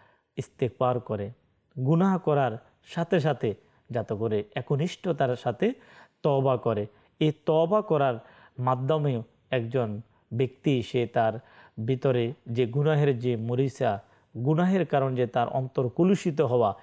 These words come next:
এই বিষয়টা, এই জিনিসটা, আহ, পরিষ্কার হয়ে যায়। স্বয়ং মহান রব্বুল আলামিন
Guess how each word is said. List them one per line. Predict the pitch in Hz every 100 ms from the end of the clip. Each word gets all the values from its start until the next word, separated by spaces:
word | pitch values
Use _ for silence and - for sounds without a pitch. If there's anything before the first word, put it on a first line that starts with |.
| - -
এই | 127 120
বিষয়টা, | 113 131 - 196 147 107
এই | 120
জিনিসটা, | 113 139 208 - 151 104 - - _ _
আহ, | 113 110
পরিষ্কার | 139 120 - - 110
হয়ে | 104 107
যায়। | 101 98 -
স্বয়ং | - 139 127 113 - _ 135
মহান | 127 131 117
রব্বুল | 107 113
আলামিন | 110 110 120